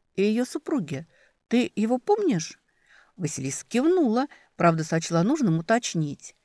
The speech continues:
"Не сказать, чтобы хорошо, но помню, он много курил". "Вот и я помню, что он много курил, а больше ничего. Они ведь мирно жили. Не знаю про любовь, была она или нет.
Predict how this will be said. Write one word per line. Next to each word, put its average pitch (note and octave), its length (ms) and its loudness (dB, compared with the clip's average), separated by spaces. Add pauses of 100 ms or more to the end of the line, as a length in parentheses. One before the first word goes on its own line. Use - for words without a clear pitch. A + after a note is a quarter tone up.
(300)
"Не A#3+ 220 4
сказать, C#4 360 4
чтобы B3+ 280 -2
хорошо, C#4 720 2 (140)
но G3 300 0
помню, C4+ 580 2 (360)
он C#4+ 220 4
много D4+ 340 2
курил". G#3+ 500 6 (640)
"Вот E3+ 340 0
и B3 60 0
я D4+ 200 4
помню, A3 340 0
что G#3+ 200 -4
он A3 120 2
много G#3 240 0
курил, G3+ 540 0
а D#3 100 0
больше F#3+ 340 -2
ничего. D3 600 -6 (440)
Они D#3 220 4
ведь C#3 240 -4
мирно D3 440 0
жили. G3+ 460 0 (360)
Не F#3 180 4
знаю A3+ 280 2
про A3+ 140 -2
любовь, A#3 600 4
была D3+ 380 0
она D3+ 200 0
или D3 140 0
нет. F#3 360 0